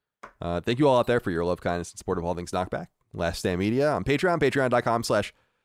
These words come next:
last stand media for early ad-free access to this show. If you listen to us on iTunes, please leave us nice reviews there. Subscribe to us on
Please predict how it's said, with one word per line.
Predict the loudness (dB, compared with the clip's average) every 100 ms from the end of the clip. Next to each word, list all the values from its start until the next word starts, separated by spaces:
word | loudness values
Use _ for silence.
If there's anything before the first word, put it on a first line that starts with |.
| _
last | 0 0 0
stand | 0 2
media | 2 2
for | 0
early | 0 2 2
ad-free | 0 0 0
access | 0 -2 -6
to | -4
this | -6
show. | -2 0
If | 0
you | 0
listen | 0 0 0
to |
us | 0
on | 0
iTunes, | 0 -2 -2 -2 -2 -4
please | -4 -4 -4
leave | -4 -2
us | -2 -4 -16 _ _ _
nice | -4 -2
reviews | -2 -2 0
there. | 2 4 2 2
Subscribe | -2 -6 0 2
to | 2
us | 0
on | 0 -2